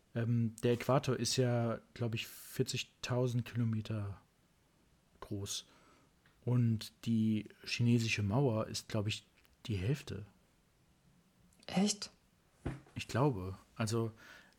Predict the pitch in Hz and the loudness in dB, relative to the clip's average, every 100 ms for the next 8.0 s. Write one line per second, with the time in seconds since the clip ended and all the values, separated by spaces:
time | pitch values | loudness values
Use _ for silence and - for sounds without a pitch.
0 | - - _ 165 180 160 143 135 139 135 | -20 -20 _ 4 6 4 2 4 4 4
1 | 120 139 143 - - - 127 127 123 - | 4 4 2 0 -6 0 4 4 2 0
2 | 143 - - 143 - 143 151 143 143 - | 0 2 2 2 2 2 4 4 2 4
3 | 160 190 147 - 147 139 139 131 135 139 | 2 2 0 0 2 4 4 4 2 2
4 | 139 131 127 143 143 135 139 135 135 170 | 2 2 2 2 0 0 2 2 4 4
5 | 175 170 - 170 170 147 147 147 151 165 | 4 2 4 4 4 4 4 4 4 0
6 | - - 247 175 - 160 277 156 185 - | 4 6 8 6 8 8 8 6 4 4
7 | 175 151 147 143 143 160 165 190 143 131 | 4 4 6 6 6 6 4 0 2 0